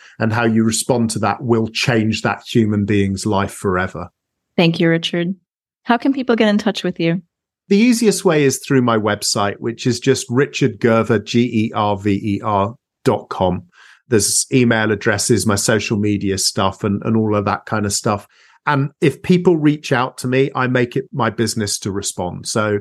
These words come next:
Speaker 1: if anyone feels they want to know more, they want to connect directly, whatever,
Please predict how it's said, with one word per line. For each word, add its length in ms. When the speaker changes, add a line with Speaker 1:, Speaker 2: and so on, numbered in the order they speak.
Speaker 1:
if 160
anyone 480
feels 380
they 100
want 180
to 60
know 160
more, 440
they 120
want 180
to 80
connect 460
directly, 720
whatever, 540